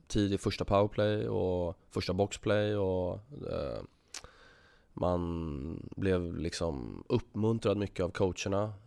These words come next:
eh, att försöka testa saker, liksom, spela med fantasi och, eh, och egentligen ju längre min A H L-karriär gick, ju mindre av den friheten fick jag.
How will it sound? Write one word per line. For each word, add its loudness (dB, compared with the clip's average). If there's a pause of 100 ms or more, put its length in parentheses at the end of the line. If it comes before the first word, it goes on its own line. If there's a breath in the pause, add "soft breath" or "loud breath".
eh, -2
att -8
försöka 2
testa 6
saker, 0
liksom, -4
spela 2
med -4
fantasi 0
och, -2 (1040)
eh, -2 (420)
och 2 (220)
egentligen 0
ju 2
längre 4
min -2
A 2
H 4
L-karriär 2
gick, -4 (280)
ju -4
mindre 0 (920)
av 0
den -2
friheten -2
fick -10
jag. -12